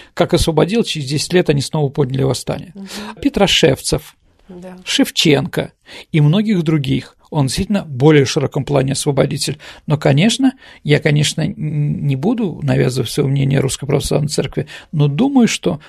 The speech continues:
Speaker 1: он никогда не будет святым Русской Православной Церкви из-за своих адюльтеров.
Speaker 2: И марганатического брака.
Speaker 1: Ну, давайте так, марганатический брак после смерти, в принципе, он, в этом ничего плохого нет.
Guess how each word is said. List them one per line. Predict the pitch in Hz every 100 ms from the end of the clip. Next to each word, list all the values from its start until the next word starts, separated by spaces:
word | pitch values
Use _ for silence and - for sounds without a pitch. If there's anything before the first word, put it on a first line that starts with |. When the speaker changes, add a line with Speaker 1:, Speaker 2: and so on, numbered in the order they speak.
| -
Speaker 1:
он | 214
никогда | 240 240 196 160
не | 147
будет | 139 135
святым | - 139 220 214
Русской | 170 -
Православной | 147 147 - 160 151
Церкви | 151 151 - 139 - -
из-за | - 147
своих | - 208 202
адюльтеров. | - 123 127 113 - - _ _ _ -
Speaker 2:
И |
марганатического | 190 180 170 165 175 208 - - 190 180 175 165
брака. | 170 151 151 156
Speaker 1:
Ну, | 208 320
давайте | 254 262 247 208
так, | 185 -
марганатический | 170 185 208 208 175 -
брак | 175 190 208 202
после | 185 - 190
смерти, | - 226 - 165
в | -
принципе, | 180 202 - 160 180
он, | - 180 170 160
в | 165
этом | 175
ничего | 160 -
плохого | 170 170 156 175 165
нет. | 156 147 -